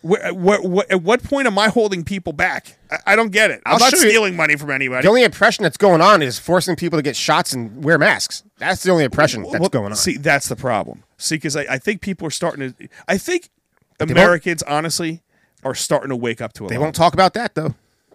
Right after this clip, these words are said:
Speaker 1: No. So they
Speaker 2: True
Speaker 1: have,
Speaker 2: oppression.
Speaker 1: they have to keep these division, th-, this divisive
Speaker 2: They
Speaker 1: tactics
Speaker 2: have to.
Speaker 1: up.
Speaker 2: That's
Speaker 1: And they're, let's face facts. If you were, eh, motherfucker, if they wanted to pay me a hundred million dollars to say all black people suck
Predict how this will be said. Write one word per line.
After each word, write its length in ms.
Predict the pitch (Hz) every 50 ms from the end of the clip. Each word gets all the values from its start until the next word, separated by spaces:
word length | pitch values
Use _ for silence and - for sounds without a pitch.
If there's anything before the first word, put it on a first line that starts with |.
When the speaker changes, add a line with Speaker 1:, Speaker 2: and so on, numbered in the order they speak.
| _ _ _
Speaker 1:
No. 320 | 131 139 135 117 104 92 - _ _ _ _
So 140 | _ - -
they 80 | - 240
Speaker 2:
True 220 | 190 - - 220 240 269
Speaker 1:
have, 80 | 269 240
Speaker 2:
oppression. 500 | - - - 143 - - - 85 - _ _ _
Speaker 1:
they 100 | - 170
have 300 | 156 - 220 254 214 -
to 100 | - 220
keep 220 | - - 185 165
these 180 | - 156 143 117
division, 500 | 123 120 113 123 107 - - 110 - 123
th-, 160 | 117 127 123
this 220 | 107 127 123 - -
divisive 400 | - 120 117 117 107 - 117 -
Speaker 2:
They 160 | - 120 104
Speaker 1:
tactics 240 | - 349 302 - -
Speaker 2:
have 100 | - 87
to. 80 | 90
Speaker 1:
up. 60 | 78
Speaker 2:
That's 260 | - - - - - _ -
Speaker 1:
And 180 | 202 214 220
they're, 140 | 226 226 233 220
let's 220 | 196 214 214 -
face 240 | - 214 214 202 -
facts. 320 | - 233 233 185 - - _
If 140 | 147 131
you 160 | 143 175 233 302
were, 100 | 349 285 - _ _ _ _ _ _ -
eh, 60 | 330
motherfucker, 560 | - 269 359 427 415 - - 427 392 - 415
if 100 | 320 269
they 120 | - 330 349
wanted 220 | 403 453 453 440
to 60 | 381 330 -
pay 200 | - - 277 262
me 180 | 262 285 277 285
a 60 | 240
hundred 220 | 190 226 240 247
million 280 | 233 233 233 240 233 214
dollars 380 | 220 208 220 233 240 269 247
to 100 | - 220
say 220 | 175 - - 208 214 190 170 - _ _
all 200 | 185 202 214 214
black 300 | 190 220 208 208 202 _
people 240 | 233 214 196 214
suck 440 | 196 - - - 185 190 202 _ -